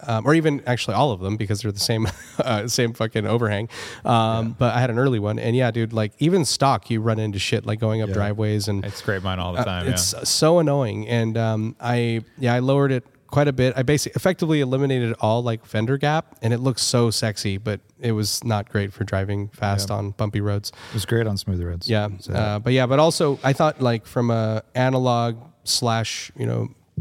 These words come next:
Speaker 1: insulated kind of question, it also fits the bill, right? It's,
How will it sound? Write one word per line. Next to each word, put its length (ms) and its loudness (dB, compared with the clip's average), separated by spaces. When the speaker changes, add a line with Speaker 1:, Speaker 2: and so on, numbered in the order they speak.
Speaker 1:
insulated 760 0
kind 160 0
of 80 -4
question, 600 0
it 120 2
also 380 0
fits 280 -4
the 100 -6
bill, 260 2
right? 300 -4
It's, 260 -4